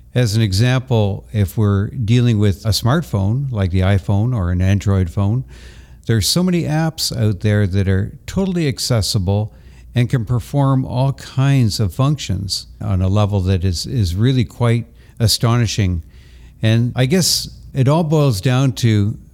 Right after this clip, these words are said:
our objective, which is to impart to you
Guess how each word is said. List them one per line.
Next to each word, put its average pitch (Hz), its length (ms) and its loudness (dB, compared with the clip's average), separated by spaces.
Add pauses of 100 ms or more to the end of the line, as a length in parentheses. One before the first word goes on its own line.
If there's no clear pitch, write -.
our 123 260 2
objective, 98 600 0
which 101 260 0
is 101 220 2
to 98 500 2 (760)
impart 185 480 0
to 160 120 0
you 131 400 2